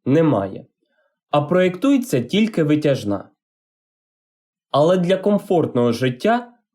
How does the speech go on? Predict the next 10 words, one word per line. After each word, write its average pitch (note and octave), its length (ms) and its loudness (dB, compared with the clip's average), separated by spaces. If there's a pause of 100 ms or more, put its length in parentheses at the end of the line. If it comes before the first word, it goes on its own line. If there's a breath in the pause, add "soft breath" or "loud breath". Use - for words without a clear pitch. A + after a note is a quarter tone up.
людині F3+ 720 0 (220 soft breath)
періодично E3+ 840 0
потрібне F#3+ 800 -2 (140)
свіже F3 600 -2
повітря. C3 760 -4 (1160)
І D3 120 0
якщо G3 480 0
припливної D#3+ 680 2
вентиляції C#3 800 0
немає, C#3 800 2